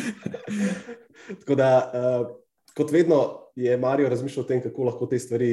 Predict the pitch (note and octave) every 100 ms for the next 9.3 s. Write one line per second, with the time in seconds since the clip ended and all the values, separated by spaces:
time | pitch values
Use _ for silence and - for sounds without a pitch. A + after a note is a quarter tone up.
0 | G2+ G#2+ G2+ G2+ G2+ - A#2 A#2 B2 D#3+
1 | C3+ A#2 G#2 G#2+ A2 A#2 A2+ G#2+ F#2+ -
2 | A2+ C#3+ A#2+ G#2 - D3+ E3 - - G#2+
3 | A2 A#2+ A2 - G#2 G#2 F#2 - G#2 -
4 | F#2 G2+ - G2+ F#2 - G2 G2 A2+ G#2
5 | F#2 F#2+ F#2+ - F2+ G2 _ - _ -
6 | A2 A#2+ C#3 C3 A2 A2 G#2 A2 A#2 G#2+
7 | - G#2 - - F#2 B2+ C3 F#2+ - _
8 | - A#2 A#2 - - A2+ B2+ A2+ G#2+ -
9 | A#2+ A#2 G2+